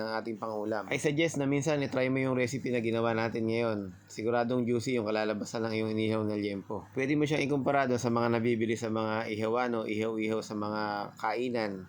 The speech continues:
Makikita mo yung diferensya niya. At ito na nga yung ating marinade na naglalapot-lapot na siya pagka isinalang mo. So, masarap yan pagka nilagay mo sa kanin. Magiging sarsa yan. At syempre, kung nakarating ka pa sa part ng video na ito,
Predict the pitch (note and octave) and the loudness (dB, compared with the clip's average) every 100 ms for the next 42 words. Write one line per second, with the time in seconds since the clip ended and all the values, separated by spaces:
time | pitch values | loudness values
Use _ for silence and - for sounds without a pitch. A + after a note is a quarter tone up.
0 | - A#2 A#2 A#2+ A#2+ B2 B2+ A#2+ A#2 A#2 | -10 -4 -2 -2 -2 0 0 0 0 0
1 | A2+ A2 G2+ G2+ - - C#3 C#3+ D3 D#3 | 0 0 -2 -4 -6 -6 -2 0 2 2
2 | D#3 D3 C#3 C3 B2+ C3 B2 A#2+ B2 C#3 | 4 4 2 2 2 2 2 2 2 2
3 | C3 A#2+ G#2 - G2+ G2+ G2+ G#2 G#2 G2 | 2 0 -2 -10 -4 -2 0 -2 -2 -4
4 | G#2 A2+ A#2 A2+ A2+ A#2 B2 A#2 A2 A#2+ | -2 0 0 -2 -4 -4 -2 -4 0 0
5 | G#2+ G#2+ A2 G#2+ - A2 A2 A2 G#2+ G#2+ | 0 -4 -4 -4 -2 -2 0 0 0 -2
6 | G2+ A2 A2+ A#2 C3+ B2+ C#3+ C3 A#2 G#2+ | -4 -4 -2 0 2 0 0 0 0 0
7 | A2 G#2+ A2 A2 G#2+ A2+ G#2 G#2 G#2 G2 | 0 2 2 0 -2 -2 -2 -2 -2 -4
8 | G#2 G#2+ G#2+ G#2+ A2+ A2 - G#2+ G2+ F#2 | -2 -2 0 0 0 -2 -2 -2 -2 -6
9 | E2 A2 D3 C#3+ D3+ C#3 C3 C3 C3 B2+ | -8 -2 0 2 2 2 2 2 2 0
10 | B2+ B2 B2+ A2 B2+ B2+ B2 A#2+ A#2+ A#2 | 0 0 0 0 0 0 0 0 0 0
11 | A#2+ | 0